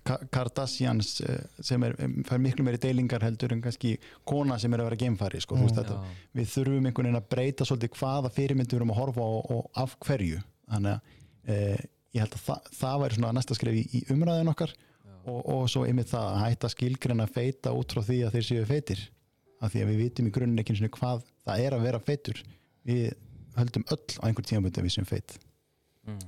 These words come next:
Speaker 2: Svo er einhvern veginn, það, sko, sem að mér finnst svo magnað, hérna, sameiginlegt stefið hérna hjá okkur til dæmis, þó að saga okkar sé lík en mjög ólík,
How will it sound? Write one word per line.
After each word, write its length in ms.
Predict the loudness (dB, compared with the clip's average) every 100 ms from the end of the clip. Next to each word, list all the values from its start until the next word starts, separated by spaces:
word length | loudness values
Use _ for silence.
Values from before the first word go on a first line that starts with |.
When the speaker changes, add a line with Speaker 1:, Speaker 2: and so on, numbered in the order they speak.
| -16 -8
Speaker 2:
Svo 180 | 0
er 140 | 2 2
einhvern 160 | 2 0
veginn, 140 | 0 -2
það, 220 | -6 -6 -8
sko, 240 | -4 0 0 0
sem 160 | 0 0
að 80 | 2
mér 220 | 2 2
finnst 220 | -2 -6 -6 -4
svo 120 | 0 0
magnað, 280 | 2 2 2
hérna, 160 | 2
sameiginlegt 480 | 2 2 4 4 2
stefið 380 | 0 2 4 4
hérna 200 | 2 2
hjá 80 | 2
okkur 400 | 2 -2 -4 -2
til 140 | 0 0
dæmis, 240 | 0 -2
þó 80 | -2
að 80 | -2
saga 320 | -2 0 0
okkar 320 | 0 -2 -4
sé 260 | 0 0 0 -4 -20 -12 0
lík 420 | 4 4 0 -4
en 160 | 0
mjög 480 | 2 4 4 4 4
ólík, 460 | 2 2 -2 -8